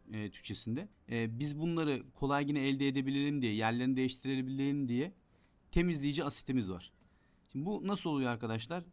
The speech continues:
Tekrar buraya gelip anlatacak olursam, mesela şu anda benim kullandığım vampirik güçler on bir vahşilik, altı kutsallık ve bir de ebediyet anlaşması istiyor. Bunlar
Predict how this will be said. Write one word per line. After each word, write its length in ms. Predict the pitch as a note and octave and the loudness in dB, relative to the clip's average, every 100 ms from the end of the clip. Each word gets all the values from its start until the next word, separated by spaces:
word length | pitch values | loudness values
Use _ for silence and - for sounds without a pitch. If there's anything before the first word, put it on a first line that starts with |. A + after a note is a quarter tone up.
| _ _ - | _ _ -8
Tekrar 360 | E3 D3 D3+ - - | -6 -2 -4 -4 -12
buraya 280 | D3 D3+ D3+ | -6 0 2
gelip 240 | D3 B2 | 0 0
anlatacak 380 | D3 D3 C3+ D3 | -2 -2 -2 -4
olursam, 340 | D3+ C3 C3 D3 E3+ | -2 -4 -4 -8 -8
mesela 300 | C#3 B2+ A#2+ | -8 -6 -4
şu 160 | - | 0
anda 240 | D#3 C3+ C#3 | 2 2 0
benim 220 | E3 D3 | -2 -2
kullandığım 640 | - D3+ D3 C3+ B2+ B2+ | -4 -2 2 2 2 2
vampirik 420 | C3 C#3 D3+ D3 C#3+ | 0 0 -2 -4 -4
güçler 340 | A#2 C#3+ D3 - - | -8 -4 -6 -6 -2
on 260 | E3 F#3 | 2 2
bir 80 | E3+ | 0
vahşilik, 720 | E3 E3+ D3 - E3 F3+ - - _ _ _ - | 0 0 0 -4 -4 -6 -12 -20 _ _ _ 0
altı 340 | B2+ C3 F3 | 2 2 0
kutsallık 640 | F3 D#3+ - D3 D3 E3 - | -6 -6 -2 0 -2 -4 -6
ve 160 | C#3+ | -4
bir 200 | D#3 E3 | 0 0
de 180 | C#3+ F3+ - _ _ - | -2 -6 -8 _ _ -2
ebediyet 400 | D3 D3+ D3 C#3+ | 0 2 2 0
anlaşması 600 | C3 B2+ B2 A#2+ A#2+ - | 0 0 0 -2 -4 -4
istiyor. 400 | A2 - A2+ D3 - | -6 -4 -4 -4 -8
Bunlar 440 | A#2+ E3+ F#3+ F3+ | -4 -2 2 0